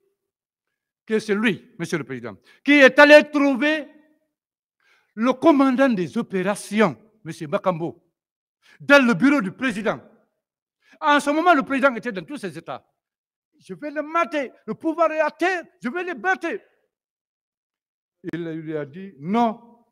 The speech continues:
que personne ne sort. » Il a donné des instructions au commandant du camp. Et en ce moment, le commandant des, des opérations, le chargé des opérations, fait Makambo. Il vivait, il était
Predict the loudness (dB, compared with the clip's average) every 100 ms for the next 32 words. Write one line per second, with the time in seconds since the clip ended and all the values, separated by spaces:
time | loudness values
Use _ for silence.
0 | _ -20 -18 -18 -18 -16 -18 -18 _ _
1 | _ _ _ _ _ _ _ _ -10 -6
2 | -4 -4 -6 -8 -10 -10 -16 -16 -18 -16
3 | -16 -18 -18 -20 _ _ _ _ _ _
4 | _ _ _ _ _ _ _ _ _ _
5 | 2 2 4 2 4 6 6 4 -8 _
6 | _ _ -4 -2 0 4 4 4 0 -4
7 | -6 -2 0 4 4 4 -2 0 0 0
8 | 0 0 2 0 0 -4 -6 _ _ _
9 | 4 6 8 6 4 2 0 -4 _ _
10 | -12 -10 -8 -6 -6 -6 -12 -12 -12 -12